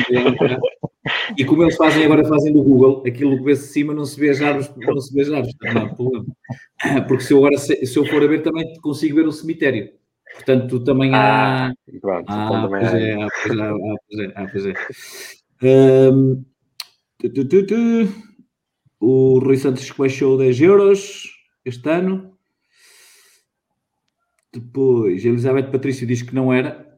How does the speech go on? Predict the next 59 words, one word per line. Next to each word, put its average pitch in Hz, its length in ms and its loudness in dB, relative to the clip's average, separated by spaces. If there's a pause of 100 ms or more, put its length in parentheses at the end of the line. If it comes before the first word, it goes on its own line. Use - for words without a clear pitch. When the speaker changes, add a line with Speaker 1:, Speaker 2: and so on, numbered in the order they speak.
(120)
Speaker 1:
eh, 104 120 -8
Carlos, 101 340 -10
portanto, 101 380 -14
não 107 140 -8
era 110 100 -6
o 104 40 -6
que - 60 -18
estavas 104 240 -8
a 117 60 -8
pensar. 104 400 -10 (200)
Ahm, 104 600 -6 (120)
não, 101 420 -10
não 98 220 -6
era 104 120 -4
o 101 60 -2
valor 113 200 2
de 123 100 0
escritura. 147 460 2
<laughs> - 80 -10 (200)
Speaker 2:
<laughs> 139 1120 0
Speaker 1:
Raquel 135 160 4
Speaker 2:
Ok. 143 160 2
Speaker 1:
Neves, 131 380 2
boa 139 180 2
noite, 131 260 2
o 131 100 4
imi 127 240 0
pode, 131 480 -6 (140)
eh, - 1700 -10 (340)
não 120 120 -4
sei 123 120 -4
se 123 100 -4
é - 20 0
uma 120 120 2
pergunta, 131 280 2
se 127 100 -4
é 127 40 2
uma, 123 360 -2
boa 117 200 4
noite, - 160 -4
o 127 100 6
imi 127 260 4
pode 131 240 4
ter 131 120 4
deduções, 143 600 -2
tendo 127 240 -2
em 117 80 -2
conta 123 260 0
o 120 40 -2
número 123 200 0
de - 80 -8
filhos 135 360 -4
e 127 40 -8
se - 120 -14
as - 80 -20
câmaras 120 260 -6
praticam 120 520 -8
essas 117 360 -8
deduções. - 720 -16